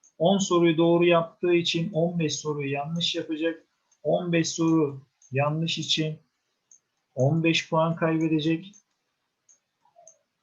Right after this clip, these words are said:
Ve çıkardığınızda arkadaşlar yirmi beş puan alacaktır. Yirmi beş puan alacaktır. Evet,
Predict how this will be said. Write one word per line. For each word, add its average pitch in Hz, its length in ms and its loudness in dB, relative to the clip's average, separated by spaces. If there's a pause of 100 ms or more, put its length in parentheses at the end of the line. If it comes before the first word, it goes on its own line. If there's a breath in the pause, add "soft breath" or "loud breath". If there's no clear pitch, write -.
(340)
Ve 185 180 4
çıkardığınızda 180 1080 0 (520)
arkadaşlar 139 800 0
yirmi 143 280 -4
beş 139 260 -4
puan 143 360 -2 (580)
alacaktır. 110 760 -6 (640)
Yirmi 120 340 -2
beş - 260 -2
puan 123 340 -6 (720)
alacaktır. 110 600 -10 (3500)
Evet, 113 360 -8